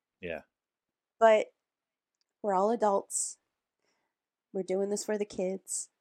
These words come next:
Speaker 2: you know, as long as they're having a good time, eh,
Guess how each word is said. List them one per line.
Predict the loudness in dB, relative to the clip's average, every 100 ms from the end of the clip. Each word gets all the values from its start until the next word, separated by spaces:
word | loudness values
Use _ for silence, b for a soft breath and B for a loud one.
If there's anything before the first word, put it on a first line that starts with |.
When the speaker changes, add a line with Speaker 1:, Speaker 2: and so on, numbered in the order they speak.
| _ -20 -14
Speaker 2:
you | -10
know, | -10 -10 -10
as | -8 -4
long | -4 -2
as |
they're | -2 -2
having | -2 -4 -4
a | -4
good | -6 -4
time, | -6 -4 -8 -12 _ _ _ _ _ _ _ _ _ _
eh, | -6